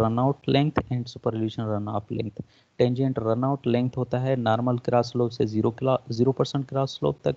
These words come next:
का लेंथ, और जो tangent run off length होता है, वो होता है ज़ीरो percent क्रॉस स्लोप से लेकर फुल सुपर एलिवेशन क्रॉस स्लोप तक का लेंथ। ठीक है, tangent run out and super elevation run off।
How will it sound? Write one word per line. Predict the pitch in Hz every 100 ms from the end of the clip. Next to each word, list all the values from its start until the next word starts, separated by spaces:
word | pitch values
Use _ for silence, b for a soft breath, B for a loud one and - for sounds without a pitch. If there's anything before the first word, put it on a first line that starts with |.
| -
का | 143
लेंथ, | 139 139 147 - - b b -
और | 120 123 147 - _ 123
जो | 120
tangent | 117 123 123 131 131 - 73 -
run | 110 120
off | 147 165 143
length | 131 131
होता | 127 -
है, | 123 123
वो | 117 123
होता | 143 131 120
है | 117 120 123 b b b _ 113
ज़ीरो | 120 151 170
percent | 143 139 123
क्रॉस | 120 113
स्लोप | - 120
से | 113 113
लेकर | 110 107 - 120
फुल | - - 160
सुपर | - 131 113
एलिवेशन | 110 113 110 107
क्रॉस | 98 104 98
स्लोप | - 117 -
तक | 113 - _ _ -
का | 117
लेंथ। | 117 107 - - - _ _ _ _ _ _ _ _ -
ठीक | - 160 202
है, | 196 - _ _ _ _ -
tangent | 113 113 117 113 _ _ _ _ _ _ _ _ -
run | 113 110
out | 170 247 - _ b b - -
and | 113
super | 117 - 113
elevation | 110 110 - 156
run | 110 -
off। | -